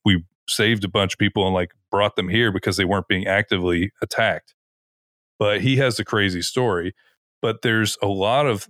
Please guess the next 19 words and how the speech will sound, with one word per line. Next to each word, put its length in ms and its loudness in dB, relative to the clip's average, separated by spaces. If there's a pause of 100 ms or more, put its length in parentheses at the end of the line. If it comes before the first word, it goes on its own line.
(140)
things 420 0
that 320 0 (600)
could 200 0
be 120 2
called, 360 0
like, 180 0
survivorship 760 0
bias. 500 0 (460)
And 340 2
it's 220 -2
just, 240 0 (140)
there's 260 0
all 260 0
of 100 -2
these, 200 0
like, 220 2
cognitive 560 0
biases 640 0
that 300 2